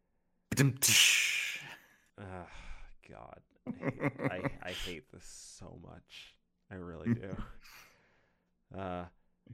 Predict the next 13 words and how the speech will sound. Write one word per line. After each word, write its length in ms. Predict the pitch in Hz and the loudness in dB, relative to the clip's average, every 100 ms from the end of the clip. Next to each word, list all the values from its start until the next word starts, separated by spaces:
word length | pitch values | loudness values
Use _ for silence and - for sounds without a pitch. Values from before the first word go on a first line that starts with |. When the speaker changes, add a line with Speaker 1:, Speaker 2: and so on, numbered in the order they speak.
| - | -10
Speaker 2:
on 160 | 123 120 | -6 -2
Friday, 400 | 135 120 120 117 | 2 2 4 2
heading 420 | 131 147 151 151 | 2 2 2 0
towards 380 | - 147 135 - | -2 0 -2 -4
sixty 420 | - 151 - 165 | -8 -8 -6 -4
million, 840 | 143 135 135 131 113 98 90 90 - | 0 2 2 0 0 -2 -4 -8 -6
heading 240 | 135 139 | -2 -2
towards 240 | 139 139 127 | 0 -4 -4
sixty 280 | 139 - 151 | -8 -8 -6
million 300 | 135 120 117 | -4 -4 -6
plus 600 | - 117 85 90 - - _ _ _ _ _ _ _ _ - | -4 -2 -2 -6 -16 -20 _ _ _ _ _ _ _ _ -8
four 220 | 107 92 | -4 -4
day. 300 | 85 64 80 | -4 -8 -12